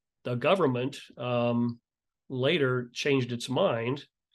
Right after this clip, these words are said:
in the form of the House Select Committee on Assassinations, which, uh, of course, reached very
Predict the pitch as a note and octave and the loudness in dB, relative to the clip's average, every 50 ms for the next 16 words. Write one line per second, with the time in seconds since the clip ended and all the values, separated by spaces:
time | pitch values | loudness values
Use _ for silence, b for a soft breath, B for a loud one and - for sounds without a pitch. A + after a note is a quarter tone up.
0 | b b b b b _ _ _ _ _ _ _ _ _ _ _ _ _ _ _ | b b b b b _ _ _ _ _ _ _ _ _ _ _ _ _ _ _
1 | _ - - _ _ - C3+ C3 B2 - - D3 C#3 C3+ C3+ B2+ B2 B2 B2 - | _ -20 -20 _ _ 0 0 0 0 0 2 2 2 4 2 0 0 -2 -4 -4
2 | - C3+ C3+ B2+ - - C3+ C3 C3 C3 - - C3 C3 C3 C3 C3 B2+ B2 B2 | -2 -2 -2 -2 -2 -4 -2 -4 -4 -4 -4 -2 0 0 2 2 0 0 0 -2
3 | A#2+ - - B2+ B2 A#2+ - - B2 D3 F#3 F#3 - - B2+ A#2+ B2 A#2+ A#2 B2+ | -2 -4 -4 -4 -4 -4 -4 -2 0 0 0 0 0 -2 -2 -2 -4 -4 -4 -4
4 | B2+ B2 A#2+ - B2+ A#2+ A#2+ A#2 - - C#3+ C#3+ C3+ C3 C3 C3 - - _ _ | -4 -4 -4 -4 -4 -4 -4 -6 -6 -2 0 0 2 0 0 -4 -8 -12 _ _
5 | _ b b b b b b b - - C#3+ C3+ B2+ - - B2 C3 C3+ C#3 C#3+ | _ b b b b b b b -6 -4 -2 -2 -2 -4 -4 0 2 2 4 6
6 | C#3+ C#3 C3+ C3 B2+ A#2+ - | 6 6 4 4 0 -2 -6